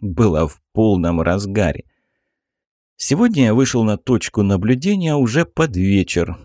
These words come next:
Эта точка наблюдения располагалась как раз на границе старого города, у остатков стены. Почти стемнело,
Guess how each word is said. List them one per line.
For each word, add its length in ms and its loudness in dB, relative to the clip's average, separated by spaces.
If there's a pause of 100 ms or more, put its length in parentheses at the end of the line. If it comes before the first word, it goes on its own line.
(120)
Эта 200 0
точка 380 -2
наблюдения 840 -2
располагалась 720 -4
как 240 -4
раз 240 -6
на 100 -4
границе 500 -2
старого 580 -2
города, 560 -2
у 100 0
остатков 640 -4
стены. 460 -4 (400)
Почти 400 0
стемнело, 720 -2